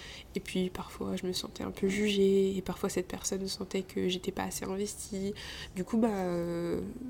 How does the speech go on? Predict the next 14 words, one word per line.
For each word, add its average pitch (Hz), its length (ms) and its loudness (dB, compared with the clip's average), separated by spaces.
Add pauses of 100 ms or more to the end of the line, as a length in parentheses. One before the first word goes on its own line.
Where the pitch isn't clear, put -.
(220)
bah, 190 100 -8
ça - 180 -2
mène 180 300 -2
à, 180 400 -4
ça - 160 -6
mène 175 160 0
à 180 60 -4
sa - 160 -10
perte. 233 340 -2
Donc 180 120 -2
c'est - 100 2
pour - 160 -4
ça 226 100 -2
que, 180 340 2